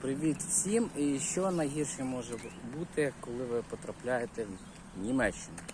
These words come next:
Найгірше це опинитись ось в такому таборі. Ось наш табір. Це два ангари величезних, один.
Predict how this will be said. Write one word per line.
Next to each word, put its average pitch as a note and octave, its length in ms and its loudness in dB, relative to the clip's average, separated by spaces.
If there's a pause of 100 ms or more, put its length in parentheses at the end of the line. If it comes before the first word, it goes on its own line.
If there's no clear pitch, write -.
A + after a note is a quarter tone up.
(420)
Найгірше C#3+ 340 4
це - 140 -2
опинитись C#3+ 640 0
ось D#3+ 220 6
в - 200 -10
такому A#2+ 540 0 (480)
таборі. F#2 500 4 (840)
Ось F3+ 220 10
наш D3 180 8
табір. G3 440 6 (520)
Це C#3 220 4
два C#3 380 10
ангари D#3+ 600 8
величезних, A#2+ 760 0
один. C#3 420 4